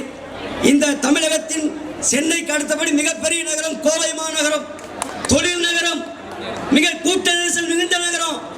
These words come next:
என்ன சொல்லியிருக்காங்க? மத்திய ஒன்றிய அரசாங்கத்துடைய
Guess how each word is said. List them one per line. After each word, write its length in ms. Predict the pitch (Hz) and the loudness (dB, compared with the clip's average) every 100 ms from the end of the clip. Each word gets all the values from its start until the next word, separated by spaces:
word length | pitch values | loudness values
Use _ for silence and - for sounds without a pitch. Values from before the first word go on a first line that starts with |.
| - - - | -10 -4 2
என்ன 100 | 294 311 | 2 4
சொல்லியிருக்காங்க? 500 | 311 320 302 311 311 330 339 - - - - - - 269 | 2 0 0 0 2 0 -2 -6 -12 -12 -10 -8 -2 2
மத்திய 340 | 240 - 311 302 240 | 2 2 2 2 2
ஒன்றிய 280 | 294 339 302 | 2 2 0
அரசாங்கத்துடைய 720 | 302 302 311 311 294 294 302 | -2 -2 -2 -2 0 0 2